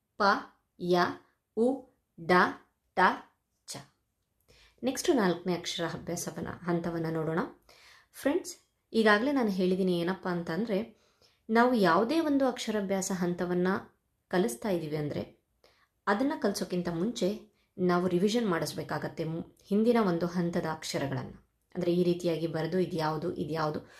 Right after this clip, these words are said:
Already ಅದನ್ನಕ್ಕೆ ರಿಲೇಟೆಡ್ ಆಗಿರುವಂಥ ವರ್ಕ್‌ಶೀಟ್‌ಗಳನ್ನ ನಾವು ಕಂಪ್ಲೀಟ್ ಮಾಡಿದ್ದೀವಿ. But ಆದ್ರೂ ಸಹ ಮುಂದಿನ ಹಂತಕ್ಕೆ ಹೋಗೋಕ್ಕಿಂತ ಮುಂಚೆ ಹಿಂದಿನ ಹಂತವನ್ನ ಒಂದ್ ಸ್ವಲ್ಪ ಕಣ್ಣಾಡಿಸಿ ನೆಕ್ಸ್ಟ್ ಹೋಗ್ಬೇಕಾಗತ್ತೆ.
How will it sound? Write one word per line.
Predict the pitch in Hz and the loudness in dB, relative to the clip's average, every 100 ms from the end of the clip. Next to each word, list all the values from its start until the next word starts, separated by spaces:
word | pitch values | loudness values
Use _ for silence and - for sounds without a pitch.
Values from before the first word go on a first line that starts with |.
| - - - | -20 -18 -6
Already | - 196 294 | -2 0 2
ಅದನ್ನಕ್ಕೆ | 277 254 254 254 247 | 2 4 2 4 2
ರಿಲೇಟೆಡ್ | 208 196 202 220 | 6 4 4 2
ಆಗಿರುವಂಥ | 214 208 208 202 202 | 2 2 -2 -2 -4
ವರ್ಕ್‌ಶೀಟ್‌ಗಳನ್ನ | 165 160 - 208 196 196 196 | -4 -6 -2 -2 2 2 2
ನಾವು | 196 190 | 2 0
ಕಂಪ್ಲೀಟ್ | 185 151 139 196 | 0 -4 -4 -4
ಮಾಡಿದ್ದೀವಿ. | 165 151 165 170 - - - - | -2 -2 -2 -4 -8 -20 -20 -4
But | 220 - - | -4 -4 2
ಆದ್ರೂ | 170 226 277 349 | 4 4 2 0
ಸಹ | 214 190 185 | 0 0 0
ಮುಂದಿನ | 180 220 320 349 | 2 0 2 2
ಹಂತಕ್ಕೆ | 240 220 - 196 | 0 -2 -4 -2
ಹೋಗೋಕ್ಕಿಂತ | 175 165 165 156 | 0 0 -4 -8
ಮುಂಚೆ | 156 262 285 294 | -4 -4 0 -2
ಹಿಂದಿನ | 269 262 277 247 | 0 0 0 2
ಹಂತವನ್ನ | 233 226 208 208 | 0 2 0 0
ಒಂದ್ | 202 185 | 0 -2
ಸ್ವಲ್ಪ | 226 277 262 | -4 -4 -4
ಕಣ್ಣಾಡಿಸಿ | - 190 214 233 - 359 - - _ 202 | -2 0 2 0 2 2 0 -16 _ -2
ನೆಕ್ಸ್ಟ್ | 190 - - | -2 -2 -6
ಹೋಗ್ಬೇಕಾಗತ್ತೆ. | 139 151 139 147 143 - - - _ | -4 -4 -6 -6 -6 -6 -8 -10 _